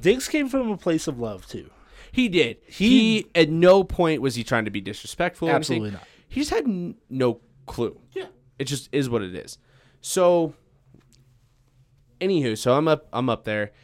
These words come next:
Speaker 2: and I had already told this one girl what my most embarrassing story was. So, and I'm a very honest person.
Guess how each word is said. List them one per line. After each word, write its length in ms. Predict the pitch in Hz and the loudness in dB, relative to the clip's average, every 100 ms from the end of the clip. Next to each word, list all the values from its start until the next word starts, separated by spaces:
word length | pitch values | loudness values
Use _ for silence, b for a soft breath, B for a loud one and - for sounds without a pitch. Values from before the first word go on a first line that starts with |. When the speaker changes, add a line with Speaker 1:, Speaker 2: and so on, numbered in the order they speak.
| b b b - | b b b -6
Speaker 2:
and 520 | 123 123 123 120 120 - | -2 0 0 -2 -4 -2
I 100 | 151 | 0
had 100 | 196 | 2
already 200 | 147 131 | 0 -2
told 260 | - 127 110 | -4 -4 -6
this 180 | 104 | -8
one 200 | 104 110 | -10 -10
girl 420 | 104 98 95 95 - _ _ _ _ | -8 -10 -10 -14 -20 _ _ _ _
what 260 | 120 120 113 | -4 -2 0
my 140 | 113 | -2
most 280 | 110 104 101 | -4 -6 -8
embarrassing 400 | 101 101 98 104 | -6 -6 -6 -10
story 260 | - 101 117 | -8 -6 -2
was. 260 | 139 143 143 | -4 -4 -10
So, 360 | - - 127 127 | -10 -2 0 0
and 100 | 127 | -2
I'm 140 | 143 180 | -2 -2
a 60 | |
very 320 | 131 117 117 - | -2 -2 -4 -4
honest 400 | 98 104 113 - | -8 -10 -10 -10
person. 400 | 98 101 143 | -10 -8 -10